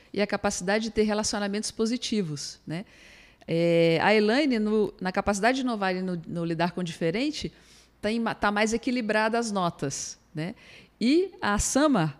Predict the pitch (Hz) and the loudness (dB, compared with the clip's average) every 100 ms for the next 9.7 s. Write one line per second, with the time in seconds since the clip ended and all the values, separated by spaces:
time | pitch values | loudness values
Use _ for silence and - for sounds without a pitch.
0 | - 185 190 202 202 202 - _ - 175 | -10 -2 0 2 0 -2 -16 _ -10 -6
1 | 170 165 165 160 151 139 135 151 156 - | -4 -4 -4 -2 -2 -4 -6 -10 -14 -20
2 | - 175 185 190 202 214 214 196 196 190 | -10 -6 -4 -2 0 0 -2 -2 -2 -4
3 | 180 - 180 185 190 180 180 - 175 170 | -6 -4 -2 -2 -2 -2 -4 -4 -4 -4
4 | - 262 226 220 240 233 226 214 214 262 | -4 -4 -2 -2 -2 -2 -2 -2 -2 -2
5 | 269 262 254 202 165 143 139 _ _ - | -4 -4 -2 0 0 -2 -8 _ _ -4
6 | 170 175 165 143 139 - - - - 233 | -2 0 -2 -4 -8 -16 -20 -20 -4 -2
7 | 254 262 247 - - - _ - 165 214 | 0 -2 -4 -6 -10 -20 _ -4 0 2
8 | 226 208 214 233 233 - 285 269 214 220 | 4 4 2 2 0 0 0 2 0 -2
9 | 185 180 185 196 196 180 147 | -2 -2 -2 -2 0 0 0